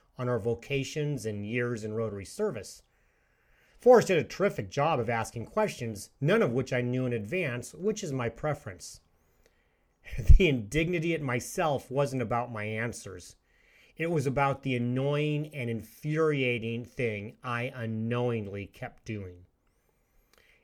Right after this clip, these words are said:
As each question was answered, I kept looking off to my left. It was as if I were reading notes from a flip chart or checking to make sure that Bella wasn't getting into trouble. The problem? Bella was upstairs sleeping,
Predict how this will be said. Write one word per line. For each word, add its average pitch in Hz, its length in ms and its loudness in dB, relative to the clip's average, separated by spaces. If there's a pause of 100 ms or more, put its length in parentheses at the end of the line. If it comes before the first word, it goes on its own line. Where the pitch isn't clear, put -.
(160)
As 139 280 0
each 175 280 -4
question 143 480 -2
was 113 160 -2
answered, 110 580 -6 (360)
I 147 80 -4
kept 202 280 0
looking 156 340 -2
off 131 240 -2
to - 80 -8
my 123 140 -2
left. 190 500 -4 (840)
It 214 80 6
was 190 320 4
as 180 240 -2
if 190 180 0
I 180 80 2
were 160 180 0
reading 165 480 0
notes 156 300 0
from 135 140 -6
a 120 40 -2
flip 180 340 -4
chart 107 420 -6
or 147 80 -4
checking 190 380 -4
to 151 60 -2
make 147 200 0
sure 180 320 -4
that 123 280 -8
Bella 156 300 2
wasn't 123 400 -2
getting 127 260 -2
into 110 200 -8
trouble. 110 520 -6 (840)
The - 80 -10
problem? 202 600 2 (280)
Bella 180 340 4
was 151 160 2
upstairs 147 460 0
sleeping, 117 640 -4